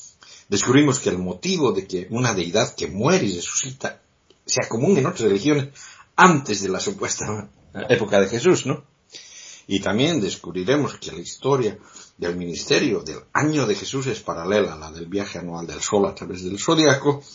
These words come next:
y la aparente muerte del sol en otoño y la posterior resurrección en primavera. Bueno, en realidad había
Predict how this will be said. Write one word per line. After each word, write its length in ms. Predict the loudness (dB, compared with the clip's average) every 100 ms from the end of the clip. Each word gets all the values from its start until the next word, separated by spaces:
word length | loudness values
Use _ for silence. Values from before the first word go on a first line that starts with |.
| -16 -16 -18 0
y 120 | 8 10
la 120 | 8
aparente 420 | 6 4 2 -2
muerte 340 | -2 -2 -2
del 160 | -4 -4
sol 300 | -2 0 0
en 160 | -2 -12
otoño 460 | -4 -2 -2 -2
y 60 | -4
la 120 | -6
posterior 480 | -10 -10 -6 -6 -6
resurrección 600 | -8 -10 -10 -8 -2 -2
en 120 | -2
primavera. 480 | -4 0 2 2 -2 -12 -20 _ _ _ _ _ -20 _ _ _ _ _ _ _ _ _ _ -20 -20 -20 -20 -20 -20 -20 -20 _ _ _ _ _ _ _ _ -20 -20 -20 -20 _ _
Bueno, 260 | -6 -6 -6 _ -8 -6 -6 -16 _ _
en 120 | 8
realidad 340 | 10 10 8 8
había 380 | 6 6 2